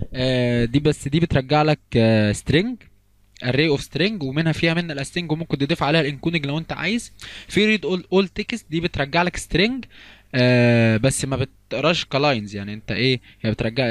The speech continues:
الاول واحده بترجع لك array of string، لكن دي بترجع string على طول. في الريبليس اللي انت بتبدل، آه، محتوى ملف لم-، لملف تاني. زي فهنا السترينج بس، بس of file that it, it is content will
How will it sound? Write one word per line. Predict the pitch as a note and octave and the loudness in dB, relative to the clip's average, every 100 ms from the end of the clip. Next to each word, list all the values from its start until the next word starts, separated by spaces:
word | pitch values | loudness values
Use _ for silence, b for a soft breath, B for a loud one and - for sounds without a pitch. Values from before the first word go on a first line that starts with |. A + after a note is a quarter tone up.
| A2+ | 0
الاول | A2 - B2+ C#3+ | 0 2 4 6
واحده | C#3 C#3+ C3 | 4 2 -4
بترجع | - B2 C#3 | -4 -4 0
لك | D3+ - B2 | -2 -4 -6
array | B2 D#3 | -2 -2
of | - | -2
string، | - E3+ | 0 0
لكن | D#3 C3+ C3+ | 2 -2 -4
دي | D3 | -4
بترجع | D3 D3 C#3 | -4 -2 -2
string | - C3 D3+ C3+ | -2 -4 -2 0
على | A#2 | -2
طول. | A2 G#2+ F#2+ - - - - - - - - - - - B B B B | -4 -8 -12 -20 -20 -20 -16 -16 -18 -20 -20 -20 -16 -16 B B B B
في | - B3 | 0 2
الريبليس | B3 G3+ A#3 G#3 | 0 0 -2 -2
اللي | A3 | -2
انت | G#3+ | 0
بتبدل، | F#3+ E3+ - F3 G3+ D#3+ E3 B2+ B B B | 0 0 0 0 2 0 0 0 B B B
آه، | B2 A#2+ A#2+ A2+ A2+ | 2 4 6 6 4
محتوى | B2 - - G3 G#3 | 2 -2 2 2 2
ملف | G3 A#3+ - - D3+ | 0 -2 -4 -8 -2
لم-، | C#3 C#3 | -2 0
لملف | C#3+ C#3 C3 C3+ D#3+ F#3+ D3 | -4 -2 -4 -2 -2 -4 -6
تاني. | - A2 G2+ B B B | -4 -6 -6 B B B
زي | B2 D#3 C#3 | -2 0 -2
فهنا | - D#3 F#3 F3 C3 | -2 -2 -2 -6 -8
السترينج | B2 A#2+ - E3 D3+ | -8 -6 0 2 2
بس، | D#3 F#3 - - | 2 0 -2 -10
بس | A#2+ D3+ D3 - | -6 -4 -6 -10
of | - C#3 C#3 - | -8 -6 -6 -8
file | C3+ C#3 B2+ A#2+ | -6 -4 -6 -6
that | C3+ - | -10 -10
it, | C3+ C3 - - | -12 -12 -14 -14
it | A#2+ | -8
is | C3 C3+ A#2 - A2+ | -8 -8 -12 -10 -8
content | A2 C3+ C#3 A#2+ | -6 -8 -6 -4
will | B2+ | -4